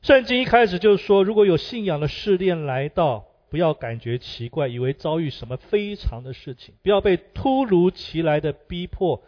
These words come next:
而吓呆了，要充分的预备。事实上，请记得，当耶稣呼召你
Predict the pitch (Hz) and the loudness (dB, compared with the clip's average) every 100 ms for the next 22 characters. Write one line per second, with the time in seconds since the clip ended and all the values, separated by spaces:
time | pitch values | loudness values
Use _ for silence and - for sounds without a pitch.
0 | _ _ 117 127 - - 160 127 135 117 | _ _ -8 0 2 2 -2 -4 -10 -14
1 | 117 101 _ _ - 156 143 - 190 190 | -14 -20 _ _ -4 -4 -4 -2 -2 0
2 | 190 - 185 151 113 _ 131 - 117 - | -6 -8 -8 -6 -10 _ -14 -10 -12 -12
3 | _ _ _ _ _ _ _ _ _ _ | _ _ _ _ _ _ _ _ _ _
4 | - - 247 208 190 226 180 131 _ _ | -6 -2 0 0 2 2 2 -2 _ _
5 | _ - 151 - 196 147 131 139 190 190 | _ -10 -10 -8 -6 -2 -2 -2 -2 -2
6 | 208 220 208 - 208 214 240 233 233 214 | -2 -2 -2 -2 -4 -4 -8 -8 -2 0
7 | 208 208 147 | 2 0 -4